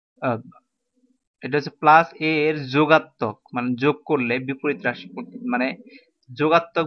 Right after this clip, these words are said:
বিপরীত রাশি, যে রাশি দ্বারা যোগ করলে, এইটার সাথে প্লাস এর সাথে যোগ করলে যোগফল শূন্য হবে।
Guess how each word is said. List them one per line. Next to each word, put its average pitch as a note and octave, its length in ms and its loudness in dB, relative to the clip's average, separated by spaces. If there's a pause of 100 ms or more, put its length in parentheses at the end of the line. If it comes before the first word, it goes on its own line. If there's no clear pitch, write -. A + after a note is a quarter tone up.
বিপরীত D#3 400 -2
রাশি, B2+ 280 -4 (100)
যে C#3 180 2
রাশি C#3 320 0
দ্বারা D3 200 2 (100)
যোগ C#3 220 0
করলে, A#2 320 -2 (840)
এইটার C3+ 220 -4
সাথে C3+ 240 -8
প্লাস C3 340 0
এর C3+ 80 -6
সাথে B2+ 320 -10
যোগ B2+ 200 -4
করলে A2+ 300 -4 (500)
যোগফল B2 420 -4 (200)
শূন্য D3 340 -8
হবে। G2+ 260 -6